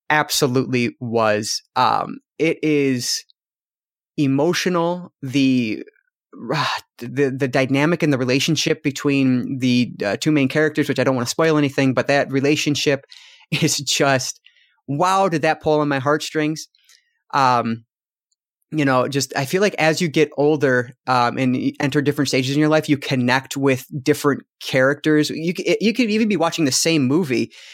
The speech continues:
and you'll connect with different characters, uh, a-, as you progress throughout your life. And, uh, I think watching this now, I was just able to connect with it in a different than I, way than I would have if I watched it even, you know, five years ago.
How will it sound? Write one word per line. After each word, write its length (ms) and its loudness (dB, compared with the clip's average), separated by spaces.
and 140 0
you'll 80 2
connect 420 0
with 140 0
different 340 0
characters, 800 -2
uh, 400 0
a-, 40 -8
as 200 2
you 300 2
progress 400 -2
throughout 180 -2
your 80 -6
life. 220 0
And, 440 2
uh, 140 2
I 80 0
think 320 -2
watching 420 0
this 400 0
now, 640 0
I 120 0
was 80 -2
just 120 -4
able 160 2
to 80 -4
connect 220 -2
with 100 -2
it 100 0
in 120 0
a 20 0
different 220 -2
than 120 2
I, 240 -2
way 220 2
than 160 2
I 80 2
would 220 0
have 160 0
if 180 0
I 80 4
watched 340 0
it 120 0
even, 320 2
you 80 -2
know, 100 2
five 340 0
years 280 2
ago. 320 -2